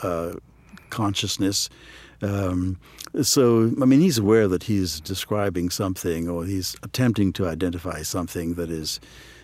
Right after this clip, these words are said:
uh, almost impossible to, to, to pin down. Um, but still, when he, if you think about it, he is, he's saying that, you know, there is this essence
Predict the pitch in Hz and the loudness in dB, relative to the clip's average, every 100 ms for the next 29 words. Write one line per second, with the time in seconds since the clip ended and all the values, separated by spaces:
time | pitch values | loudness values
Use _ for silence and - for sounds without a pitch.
0 | - 98 104 110 107 98 101 90 104 90 | -8 -6 -2 0 2 0 -4 -2 -2 0
1 | - 90 82 104 92 85 85 - - 101 | -2 -4 -4 -2 -2 -2 -6 -10 -12 -12
2 | - - - - 117 98 90 101 92 82 | -12 -12 -12 -4 0 2 2 2 0 -2
3 | 82 - - - - - 101 101 92 87 | -6 -10 -20 -20 -20 -8 -4 -2 -2 0
4 | 90 92 - - - - - 147 - 208 | -2 -6 -12 -20 -20 -8 0 2 4 6
5 | 131 107 104 117 120 113 - 135 - 139 | 6 6 4 6 6 4 0 -4 -2 -4
6 | - 110 - 131 135 87 85 92 95 110 | -2 -2 2 2 2 0 0 -2 0 0
7 | 101 87 - - 120 107 104 - 104 95 | 0 -2 -6 -6 -6 -6 -6 -2 0 0
8 | 95 90 90 87 107 95 90 95 95 95 | 0 0 0 -2 -2 -2 0 2 0 0
9 | 110 - 113 95 92 85 - | -2 -2 -2 -2 -2 -4 -4